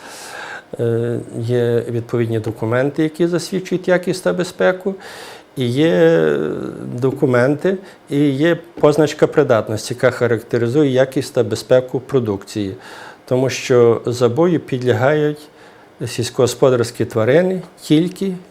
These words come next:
яких є бірка і яких є відповідний документ, який засвідчує проведення ідентифікації та реєстрації тварин. А вже по тих документах від, по ветеринарних працівників, по ветерині довідці ми можемо дізнатися, коли тварина досліджена або прищеплена, якщо такі заходи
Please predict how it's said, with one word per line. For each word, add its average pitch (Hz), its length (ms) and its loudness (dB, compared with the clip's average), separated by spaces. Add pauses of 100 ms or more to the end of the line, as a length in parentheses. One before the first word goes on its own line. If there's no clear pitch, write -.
яких 123 580 -2
є 110 140 -2
бірка 151 560 2 (140)
і 120 120 -2
яких 117 480 -4
є 120 60 2
відповідний 117 640 0
документ, 120 580 -2
який 123 260 -2
засвідчує 143 680 -4
проведення 127 640 2 (460)
ідентифікації 131 880 2
та 135 180 2
реєстрації 135 640 0
тварин. 107 360 0 (760)
А 123 120 4
вже 147 380 4
по 143 260 0
тих 233 380 -4
документах 120 720 -2
від, 113 100 -4
по 113 340 0
ветеринарних 143 560 0
працівників, 117 640 -2
по 117 80 -2
ветерині 165 420 -2
довідці 117 460 -2
ми 110 100 -4
можемо 117 240 -2
дізнатися, 113 500 -4
коли 110 280 -4
тварина 110 420 -4
досліджена 123 580 -4
або 107 160 -2
прищеплена, 185 580 -4
якщо 135 240 -4
такі 120 300 -6
заходи 139 440 -2